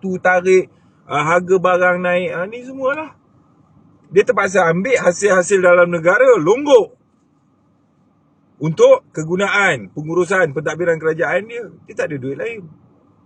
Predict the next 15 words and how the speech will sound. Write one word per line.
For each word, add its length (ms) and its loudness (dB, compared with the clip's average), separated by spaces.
Faham? 320 -8
Dalam 240 0
masa 240 -2
yang 100 -4
sama, 460 -4
aku 800 -10
difahamkan, 560 -6
eh, 140 -6
kerajaan 400 -2
Madani 400 -2
pun 260 -16
ada 320 -8
juga 300 -10
membuat 420 -6
hutang. 480 -10